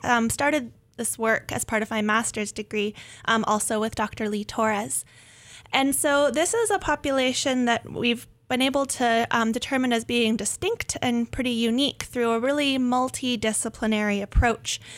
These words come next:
And that was only possible through a really pretty incredible collaborative team I was part of, including my advisor, Lee Torres, and collaborators also at O S U, as well as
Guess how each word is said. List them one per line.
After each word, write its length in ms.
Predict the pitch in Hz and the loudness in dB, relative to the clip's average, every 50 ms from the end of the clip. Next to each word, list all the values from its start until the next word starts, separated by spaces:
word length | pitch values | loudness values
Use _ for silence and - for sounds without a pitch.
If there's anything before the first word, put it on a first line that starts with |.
| - - - - | -16 -14 -10 -4
And 100 | - 254 | 0 2
that 60 | 269 277 | 4 4
was 120 | 285 277 | 4 4
only 200 | 294 285 269 262 | 2 2 2 2
possible 480 | - - 247 240 247 - 240 240 220 233 | 2 2 2 2 2 0 0 0 0 0
through 180 | - 247 226 | 0 0 0
a 80 | 226 226 | 2 2
really 300 | 233 247 247 240 240 226 | 2 2 4 2 2 0
pretty 320 | 220 - - - 320 302 | -2 0 0 2 2 4
incredible 500 | 277 254 240 - 240 226 226 214 202 208 | 4 2 2 2 0 0 2 2 0 0
collaborative 560 | 214 - - 233 220 214 214 214 202 202 202 | -2 -2 -2 -2 0 0 0 -2 -4 -6 -6
team 300 | - - - 262 262 247 | -6 -4 0 0 2 2
I 80 | 226 214 | 2 2
was 100 | 220 220 | 0 0
part 260 | - - 226 214 208 | -2 -2 -2 -2 0
of, 200 | 202 202 202 - | -2 -2 -2 -2
including 400 | 214 208 - - 214 208 208 208 | -4 -6 -4 -2 -2 0 0 -2
my 100 | 220 208 | -2 -2
advisor, 460 | 202 208 214 220 202 208 202 208 202 | -2 -2 -2 -2 -2 -2 -2 -2 -2
Lee 100 | 202 208 | -2 -4
Torres, 540 | 208 - - 285 277 269 262 262 262 - - | -4 -4 -2 0 2 2 2 2 0 -2 -4
and 360 | - - 226 220 214 214 - | -4 -2 0 0 0 -2 -4
collaborators 760 | - - 233 214 214 214 214 214 208 202 202 202 196 - - - - - - | -4 -4 -2 -2 0 -2 -2 -2 -2 -2 -2 -4 -4 -6 -8 -14 -20 -8 -6
also 240 | - 202 - - 214 | -4 -4 -4 -4 -4
at 160 | 185 185 - | -4 -4 -2
O 80 | - 208 | -2 -2
S 220 | 202 208 - - | -2 -2 -2 0
U, 180 | 269 269 262 254 - - - - - - - - | 2 2 2 0 -2 -8 -18 -20 -20 -20 -18 -12
as 80 | - - | -4 0
well 180 | 220 214 202 | 0 2 2
as 260 | 190 190 190 - - | 2 2 0 -2 -4